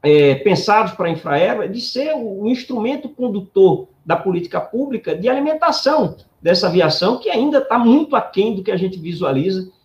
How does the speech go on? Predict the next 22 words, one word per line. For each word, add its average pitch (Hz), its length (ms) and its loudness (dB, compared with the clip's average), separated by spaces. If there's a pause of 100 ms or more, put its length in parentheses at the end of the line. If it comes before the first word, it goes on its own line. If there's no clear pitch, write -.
(100)
em 180 100 0
Estados 170 400 0
Unidos 160 340 0
e 190 40 4
Europa, 160 580 2 (320)
é, 123 760 -4
sobretudo 294 720 -2
num 233 240 0
território 180 500 2
continental 170 640 -2
como 151 160 -6
o 135 40 -6
Brasil, 120 380 -2
né? 131 100 -8 (220)
A 131 60 -4
gente 185 200 -2
precisaria 233 680 0
muito 233 640 -2 (360)
dessa, 156 640 2
dessa 160 300 -2
aviação 147 400 -2
regional, 143 680 -2